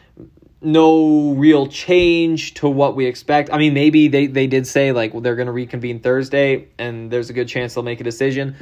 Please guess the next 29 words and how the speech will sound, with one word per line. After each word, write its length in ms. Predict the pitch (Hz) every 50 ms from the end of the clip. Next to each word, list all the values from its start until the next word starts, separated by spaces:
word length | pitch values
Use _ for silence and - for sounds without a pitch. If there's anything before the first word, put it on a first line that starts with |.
| - - _
So 180 | - - 156 156
I 140 | 151 151
guess 220 | 143 156 156 147 -
that 220 | - 147 147 143
is 140 | 143 143 127
the 100 | 131 139
one 300 | 131 123 127 127 131 127
thing 200 | - 135 135 131
that 100 | 127 -
we 400 | - 123 123 120 120 117 107 - - -
really 520 | - - 131 135 139 139 139 139 139 139 131
learned 320 | 143 160 170 170 160 147
here. 260 | 127 123 - - - - _ _ _ _ _ _
And 240 | - 123 131 131 131
this 160 | 147 151 151
was 140 | 156 143 135
a 60 | 147
day 300 | 139 135 131 131 131 135
that 400 | 131 127 123 117 - - - -
I 200 | - 120 131 151
expected, 420 | 165 156 - - 143 131 123 - 127
and 80 | 127
a 40 | 131
lot 220 | 127 135 139 143
of 100 | 139 123
other 180 | 143 175 202 180
people 300 | - - 131 - 113 113
expected, 560 | - - - 123 117 113 - 113 - 110 110 _ _ _ _ _
um, 460 | - - - 110 104 101 - - -